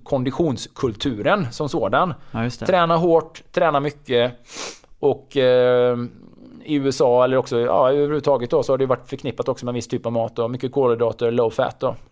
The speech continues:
Speaker 2: Mm.
Speaker 1: Och, eh, Mark Sisson, han har ju skrivit en bok som heter The Primal Blueprint.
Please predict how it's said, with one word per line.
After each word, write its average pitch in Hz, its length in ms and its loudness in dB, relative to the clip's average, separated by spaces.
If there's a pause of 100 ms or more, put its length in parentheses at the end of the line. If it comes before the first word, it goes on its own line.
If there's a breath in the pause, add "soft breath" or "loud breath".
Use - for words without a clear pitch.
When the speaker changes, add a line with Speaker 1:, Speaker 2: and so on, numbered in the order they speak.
(100)
Speaker 2:
Mm. 117 240 -2 (260)
Speaker 1:
Och, 131 300 -4
eh, 123 220 2 (340 loud breath)
Mark 139 260 2
Sisson, 160 560 0
han 156 120 0
har 160 60 0
ju 165 60 0
skrivit 147 260 -4
en 139 80 -6
bok 139 180 0
som 135 120 -8
heter 123 220 -4
The 117 100 -2
Primal 123 400 -2
Blueprint. 139 760 -2